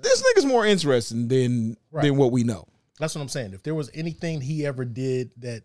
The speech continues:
Speaker 2: it just seemed like, "I need to do this for cash,"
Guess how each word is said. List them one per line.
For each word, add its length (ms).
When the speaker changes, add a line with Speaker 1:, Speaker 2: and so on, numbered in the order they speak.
Speaker 2:
it 160
just 180
seemed 240
like, 260
"I 140
need 200
to 80
do 140
this 180
for 80
cash," 480